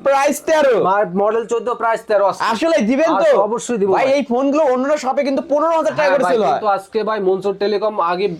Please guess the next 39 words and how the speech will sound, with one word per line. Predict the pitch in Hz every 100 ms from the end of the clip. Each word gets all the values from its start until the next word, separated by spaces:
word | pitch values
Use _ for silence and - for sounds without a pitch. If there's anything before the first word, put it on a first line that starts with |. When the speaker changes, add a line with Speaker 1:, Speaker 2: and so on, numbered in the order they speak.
| -
Speaker 2:
ফার্স্টই | 180 - 220
বইলা | 190 208
দিছি, | 208 208 220 233 -
পঁচিশ | 185 196 -
সালের | 208 214
সেরা | 196 180 196
ধামাকা | 170 180 180 202
অফার | 180 165
দিব। | 151
Speaker 1:
অবশ্যই | 147 165 233 247 254
মনসুর | 220 240 285
ভাই | 262 285 277 226 190
টে-, | 254
মনসুর | 196 247 311 247
টেলিকম | 294 294 294
থেকে | 285 302
সেরা | - 302 294
ধামাকা | 202 240 269 269
অফারে | 233 262 277
কিন্তু | 285 254
পেয়ে | - 254
যাচ্ছেন | 233 226 262
Samsung | 254 208 214 262 -
এ | 294
চোদ্দ | 294 285 254 571
ফাইভ | 185 - 175
জি, | 151
Speaker 2:
হ্যাঁ। | 120
Speaker 1:
only | 190 277 -
তেরো | 254 240
হাজার | 226 202
টাকা | 165 165
কিন্তু। | 151 135
Speaker 2:
তেরো | 127
হাজার | 131 120
টাকা। | 107 180
Speaker 1:
নিতে | 262 311
পারেন | 247 202 143
এটা। | 139 127